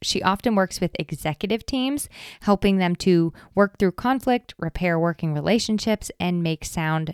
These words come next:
negoti-, uh, decisions together. She specializes in particularly difficult negotiations where emotions run high and relationships are strained. And she's the co-author of two New York Times bestseller, uh,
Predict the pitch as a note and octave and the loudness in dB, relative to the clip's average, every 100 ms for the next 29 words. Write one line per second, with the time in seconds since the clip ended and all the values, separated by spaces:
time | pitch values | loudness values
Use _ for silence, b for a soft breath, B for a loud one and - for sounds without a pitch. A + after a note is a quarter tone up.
0 | - E3 E3 D#3 - - D#3 D3 - C#3+ | -4 -4 0 -2 -2 -6 -4 -4 -6 -2
1 | F#3 D#3+ D3 - - D3 C#3 - - _ | -2 -2 -4 -8 -6 -4 -4 -6 -10 _
2 | _ _ _ _ - - - G#3 - - | _ _ _ _ -20 -8 -2 0 0 0
3 | G3+ A3 F#3+ F3+ F3+ F3 E3+ B B B | 0 2 2 2 2 -2 -2 B B B
4 | B G#3 G3 F3 F3+ - C4 - C4+ C4+ | B 2 2 2 -2 0 0 4 4 4
5 | C4+ C4+ A#3 - G3 G3+ F#3+ F#3 - _ | 4 0 0 -2 -2 2 2 2 -2 _
6 | _ - F#3 F#3+ F3 E3 - - - D3+ | _ 0 6 6 6 4 -2 -2 -4 -6
7 | - B B - G3+ F#3+ F#3+ G3+ B3+ B3 | -8 B B 2 6 8 6 6 2 0
8 | B3 A3+ A3 - F3 E3 E3 E3+ - E3+ | 2 2 2 0 -2 0 -2 -2 -2 -2
9 | E3+ E3+ E3+ F3 - E3+ - - D#3+ D#3+ | 0 0 0 -2 -2 -2 -4 -4 -2 -2
10 | D#3 - - E3 D3 D3+ D#3 B B B | -2 -6 -4 -4 -2 -4 -6 B B B
11 | - G3+ F#3+ - G3+ G3+ - - F#3+ - | 2 2 2 0 0 0 -2 -6 -6 -2
12 | D#4+ - - E3+ F3 - - - - E4+ | -2 2 2 2 2 0 -4 -4 2 4
13 | D4+ A#3+ G#3+ - F#3+ F#3 - G#3+ - C#3+ | 4 4 4 2 0 0 0 -2 0 -2
14 | D3 E3 C#4+ - B B B B _ - | 0 0 -2 -6 B B B B _ -2
15 | G3 | 2